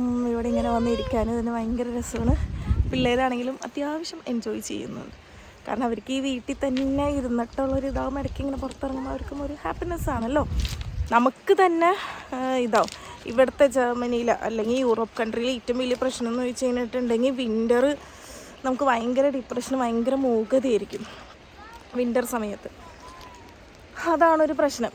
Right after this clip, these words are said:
ഇപ്പൊ കുറേശ്ശെ ഇനി ഇതായി തുടങ്ങുന്നുണ്ട്, വെയിലൊക്കെ വന്ന് തുടങ്ങുന്നുണ്ട്. നല്ല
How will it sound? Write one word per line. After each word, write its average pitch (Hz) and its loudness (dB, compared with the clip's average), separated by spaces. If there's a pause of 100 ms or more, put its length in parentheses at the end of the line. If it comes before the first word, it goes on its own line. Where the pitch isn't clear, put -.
ഇപ്പൊ - -2
കുറേശ്ശെ 294 2
ഇനി 302 0 (1600)
ഇതായി 277 0 (100)
തുടങ്ങുന്നുണ്ട്, 233 2
വെയിലൊക്കെ 233 2
വന്ന് 269 -2 (100)
തുടങ്ങുന്നുണ്ട്. 247 2 (1900)
നല്ല 240 -2